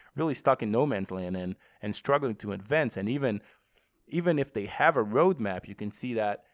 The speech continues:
you know, the slightest hiccup can push things back a month and a half. So this is, this is basically a warning, uh, for Ethereum holders to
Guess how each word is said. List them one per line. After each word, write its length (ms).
you 120
know, 120
the 140
slightest 560
hiccup 460
can 160
push 280
things 360
back 340
a 60
month 340
and 100
a 40
half. 440
So 200
this 240
is, 200
this 200
is 140
basically 480
a 80
warning, 640
uh, 160
for 300
Ethereum 560
holders 540
to 260